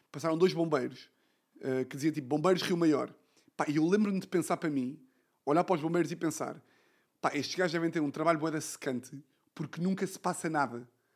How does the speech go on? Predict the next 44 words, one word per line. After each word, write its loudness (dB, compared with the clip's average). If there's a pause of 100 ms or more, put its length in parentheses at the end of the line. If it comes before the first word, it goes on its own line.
(320)
Pá, 6
lembro-me 6
de -4
pensar 4
exatamente 0
isto. -14 (400)
Tipo, -10
"Foda-se, 2
estes -2
gajos 4
vêm 2
para 4
aqui, -2 (280)
bombeiros 6
de -6
Rio 2
Maior 6
para -2
um 2
jogo, 0 (480)
e, -6
tipo, -4
e -4
bombeiros 4
no 2
geral 4
que -14
vão 2
aos 2
jogos -2
de -18
futebol, -2 (260)
pá, 2
e 4
nunca 6
se -6
passa 2
nada." -4 (640)
E -10
corta 6
para 4
meia 8
hora 6
depois, 2